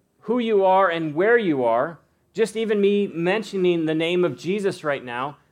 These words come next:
Jesus is encountering you just through that. And so the question is, how would you answer? Someone asks you,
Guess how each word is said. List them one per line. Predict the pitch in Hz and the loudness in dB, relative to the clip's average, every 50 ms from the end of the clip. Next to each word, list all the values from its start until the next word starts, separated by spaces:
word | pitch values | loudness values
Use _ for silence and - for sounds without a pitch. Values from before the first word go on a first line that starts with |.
| _ _ _ _ _ _ _ _ 156 | _ _ _ _ _ _ _ _ -20
Jesus | 123 117 180 226 240 208 208 - - | -8 -6 -4 -4 -2 -2 -2 -4 -4
is | - - 165 147 - | -4 -6 -6 -6 -4
encountering | 170 175 175 180 - - 202 220 262 262 - - 175 165 156 | -4 -4 -4 -4 -6 -6 -4 -4 -4 -4 -4 -4 -6 -4 -2
you | 151 156 165 | -2 -2 -2
just | 135 147 180 175 180 | -2 -4 -6 -6 -8
through | - - 190 185 175 | -8 -6 -4 -2 0
that. | 196 208 196 113 - - _ _ _ _ _ _ _ _ _ _ _ _ _ | 0 -2 -2 -6 -10 -14 _ _ _ _ _ _ _ _ _ _ _ _ _
And | 151 156 151 | -14 -10 -4
so | 190 190 | -4 -2
the | 185 196 | -2 -2
question | 190 - 190 190 190 - 240 226 | -2 0 -2 -2 -2 -4 -6 -4
is, | 170 160 185 180 180 | -2 -2 -2 -4 -6
how | - - - - - 165 165 175 180 208 | -12 -18 -18 -8 -4 -2 0 2 2 2
would | 214 220 202 165 | 2 0 -2 -2
you | 196 190 | -4 -8
answer? | 143 151 151 147 - - 165 165 180 190 185 - | -6 -8 -8 -8 -10 -8 -4 -4 -4 -4 -6 -10
Someone | - - - 180 175 180 196 196 - - | -16 -12 -8 -6 -4 -4 -4 -4 -6 -6
asks | 151 185 208 190 - - - - | -6 -6 -6 -6 -8 -14 -14 -10
you, | 147 143 147 170 - | -8 -6 -6 -8 -8